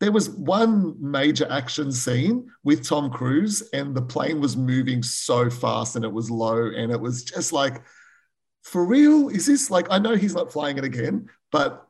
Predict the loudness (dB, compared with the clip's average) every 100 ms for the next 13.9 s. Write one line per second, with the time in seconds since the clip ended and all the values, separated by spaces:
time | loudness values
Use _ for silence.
0 | -4 -4 -4 -16 _ -20 -20 _ _ _
1 | 0 2 4 2 0 -4 -14 _ -2 0
2 | 0 2 2 2 0 0 0 4 4 4
3 | -4 -4 -14 -20 _ _ -4 0 2 0
4 | 0 2 4 6 6 4 -4 -4 -4 -6
5 | -10 -6 -6 -4 0 2 2 0 -2 -4
6 | -4 -2 0 0 0 0 -2 -4 -16 -20
7 | _ _ 2 2 2 2 0 0 2 2
8 | 2 0 -2 -2 -2 -2 -2 -2 -4 -2
9 | -2 -2 -2 -6 -8 -16 _ _ -2 0
10 | 0 -2 -6 -14 _ -10 -6 -6 -8 -6
11 | -4 -2 -4 -4 -4 -4 -2 -2 0 0
12 | 0 0 0 -2 -2 0 0 0 -4 -2
13 | -2 -2 -6 -6 -2 0 0 -4